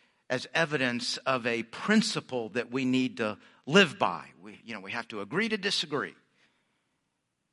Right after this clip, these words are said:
No, that, that story is there as evidence of our brokenness. You and I, y-, you and you, we,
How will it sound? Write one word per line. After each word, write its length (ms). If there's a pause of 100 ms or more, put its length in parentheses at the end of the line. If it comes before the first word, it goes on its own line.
(280)
No, 320
that, 220
that 160
story 440
is 160
there 280
as 160
evidence 480
of 120
our 120
brokenness. 880 (1500)
You 200
and 100
I, 400 (1300)
y-, 160
you 340
and 140
you, 400 (500)
we, 640